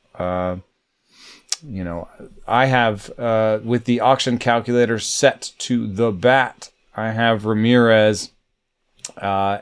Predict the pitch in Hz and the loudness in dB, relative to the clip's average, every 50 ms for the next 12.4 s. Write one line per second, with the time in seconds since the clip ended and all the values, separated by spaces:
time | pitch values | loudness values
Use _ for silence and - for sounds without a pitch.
0 | _ - 107 110 110 110 110 113 107 95 98 101 - - 120 113 110 110 110 110 | _ -4 -2 0 2 2 0 0 -2 -4 -8 -14 -12 -6 -4 -2 -2 0 0 -2
1 | 107 104 110 110 110 113 113 - - 98 90 104 110 107 107 107 107 104 101 - | -2 -2 -2 -2 0 -2 -2 -4 -6 -8 -4 -2 -2 0 0 0 -2 -2 -4 -6
2 | _ _ _ _ _ _ _ _ - - - - - - 156 - - - - - | _ _ _ _ _ _ _ _ -14 -12 -10 -6 -2 -2 -2 -2 -4 -14 -16 -18
3 | - - _ _ - - - - - 143 - - - - 101 90 127 123 127 123 | -20 -20 _ _ -18 -14 -8 -4 -4 -4 -4 -6 -10 -12 -6 0 2 2 2 2
4 | - - - - _ - 120 127 151 - - - - - _ _ _ _ _ _ | 0 -8 -14 -10 _ 0 0 0 0 -2 -6 -14 -20 -20 _ _ _ _ _ _
5 | _ _ _ _ _ _ _ - - 92 95 95 98 95 92 - - - 98 101 | _ _ _ _ _ _ _ -10 -6 -4 -2 0 0 -2 -2 -6 -8 -8 -6 -6
6 | 90 101 107 101 101 104 127 120 117 113 113 110 104 - - - 120 120 120 - | -4 -2 -4 -4 -2 0 2 2 4 4 2 0 -2 -4 0 2 4 4 4 6
7 | 123 120 113 101 104 104 113 127 135 120 95 85 80 82 - - - 101 95 92 | 6 4 4 4 4 4 6 6 6 4 2 0 -4 -8 -8 -4 -2 0 0 2
8 | 95 95 98 95 95 95 95 - - _ - 92 92 92 92 90 90 90 92 90 | 0 0 -2 -2 -4 -6 -10 -14 -20 _ -12 -10 -8 -6 -6 -4 -4 -4 -4 -4
9 | 92 92 - _ _ _ _ _ _ _ - 110 110 120 117 104 120 104 - - | -6 -6 -10 _ _ _ _ _ _ _ 0 0 2 2 2 0 0 -2 0 -2
10 | 107 92 120 120 113 - - 123 120 120 120 110 113 110 107 110 117 113 110 104 | -2 2 2 2 2 2 2 4 4 4 4 2 2 0 2 2 2 2 2 2
11 | 104 104 98 107 113 113 113 110 95 107 101 95 98 113 117 123 123 120 101 101 | 2 2 2 2 2 2 4 2 2 0 -2 0 0 0 2 4 2 2 2 0
12 | 104 101 101 104 107 113 123 123 | 0 0 0 0 0 -2 -4 -6